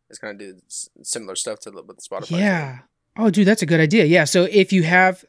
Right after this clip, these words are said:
Speaker 2: I like that idea. So then Amazon Prime Music has certain playlists that are, are Twitch friendly that you're able
Speaker 1: Yeah,
Speaker 2: to
Speaker 1: yeah.
Speaker 2: stream for free. That'd be a good idea. Um,
Speaker 1: 'Cause then you're
Speaker 2: it's
Speaker 1: tying,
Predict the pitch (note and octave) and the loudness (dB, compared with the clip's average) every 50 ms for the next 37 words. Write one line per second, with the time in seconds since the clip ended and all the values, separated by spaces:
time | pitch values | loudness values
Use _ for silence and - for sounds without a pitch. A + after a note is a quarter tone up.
0 | _ - F3+ F#3 F3 E3+ F3+ F#3+ F#3 D#3 C#3+ C3+ C3+ C3+ C3+ B2+ B2 C3 _ _ | _ -2 -2 0 0 2 0 0 0 -2 -2 -2 -4 -8 -10 -14 -14 -16 _ _
1 | - - - - - F#3 E3 G3 F#3+ F#3 F#3+ G#3 F#3+ G3 G3+ F#3+ - - F3+ F3+ | -20 -20 -14 -8 -4 0 0 2 2 4 2 4 4 4 4 2 2 2 2 2
2 | E3+ E3 D#3+ D#3+ D#3 D#3 D3 - D#3+ E3 E3+ E3 D3 - F#3+ F#3+ D#3 C#3+ - E3+ | 2 4 2 2 0 0 -2 2 2 4 4 4 2 0 -4 -4 -4 -4 0 0
3 | E3 D#3 C#3+ C#3 C3+ - D#3 D#3 E3+ E3 - D#3 C#3+ - - - F3 D#3 - - | 2 2 0 -2 -2 -2 -4 -4 -4 -4 -6 -8 -8 -8 -8 -4 -4 -4 -4 -4
4 | - - - _ _ _ _ _ _ _ _ - E3 D3+ C#3 C3 B2+ B2 B2 - | -10 -10 -16 _ _ _ _ _ _ _ _ -4 -4 -4 -4 -4 -8 -10 -14 -18
5 | _ _ _ _ _ _ _ _ _ - - C#3+ - D#3+ D3+ D3 - - D#3 D3 | _ _ _ _ _ _ _ _ _ -12 -6 0 2 2 2 2 0 -2 -4 -4
6 | C#3+ E3 E3+ - - - E3+ D#3 D3+ C#3+ - D3+ C3+ - D#3+ D3+ C3+ C3+ D3 D#3 | -4 -6 -8 -10 -8 -6 -4 -4 -4 -4 -6 -12 -12 -6 -4 -4 -2 0 0 0
7 | D3+ D3+ D3 C#3 D3+ C#3 C3+ C3+ C#3+ C3+ B2+ C3 _ _ _ _ _ _ _ - | 2 0 0 0 0 -2 -2 -2 -4 -4 -6 -8 _ _ _ _ _ _ _ -4
8 | - D#3 D3+ C#3 - D3 F3+ G3 A3 F#3+ F3 G#3+ | -2 -2 0 0 -2 -4 -2 0 0 2 4 4